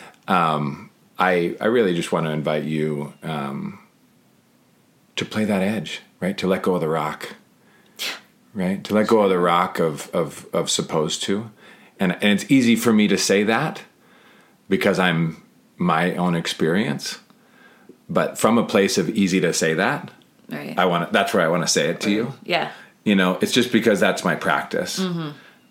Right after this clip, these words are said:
Speaker 1: Because it's the water I swim in. And so I, I want you to know that there's water like that.
Speaker 2: Yeah.
Speaker 1: And I have no idea what it might be like for you in my projection and my invitation.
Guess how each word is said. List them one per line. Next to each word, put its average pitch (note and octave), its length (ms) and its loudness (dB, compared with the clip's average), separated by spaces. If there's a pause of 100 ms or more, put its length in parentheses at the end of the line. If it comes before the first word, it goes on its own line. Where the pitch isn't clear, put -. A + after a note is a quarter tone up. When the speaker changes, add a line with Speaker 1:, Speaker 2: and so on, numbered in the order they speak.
Speaker 1:
Because G2 280 2
it's - 280 -2
the G2+ 80 0
water G2 300 4
I G2+ 100 4
swim F#3+ 320 0
in. C#2 420 -4
And F2 220 0
so F#2 180 2
I, E2+ 160 2
I D2+ 140 0
want G#2+ 180 2
you G2+ 40 -2
to G#2 80 2
know G2+ 60 6
that F#2 80 2
there's F2+ 140 0
water E2 300 2
like D#2 280 0
that. E3 400 -2
Speaker 2:
Yeah. D3+ 280 -6 (400)
Speaker 1:
And F#2 200 2
I E2+ 80 4
have F#2+ 140 0
no A2+ 200 6
idea G2+ 320 4
what F#2 140 2
it - 100 -2
might E2 200 -2
be F2 100 0
like D2+ 220 -2
for - 160 -4
you F#2 420 -2 (260)
in E2+ 140 -4
my D2 140 -2
projection - 640 -4
and F2 100 -2
my C#2+ 160 -2
invitation. C#2+ 800 -8